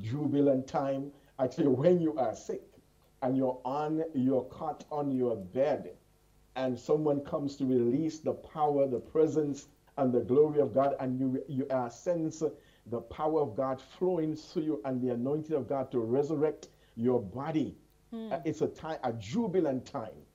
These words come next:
Speaker 1: I tell you, you don't know to run, to cry, to walk, put your hands up, spin.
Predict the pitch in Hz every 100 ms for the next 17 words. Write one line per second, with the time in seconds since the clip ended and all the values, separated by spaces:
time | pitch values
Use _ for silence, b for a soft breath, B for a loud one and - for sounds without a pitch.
0 | _ _ _ - 135 131 - 151 123 139
1 | 156 151 147 123 110 165 165 165 156 143
2 | - - 160 151 160 165 B B B -
3 | - 131 143 165 160 - 170 B B _
4 | 185 175 185 143 160 165 127 165 - -
5 | - - - 156 165 165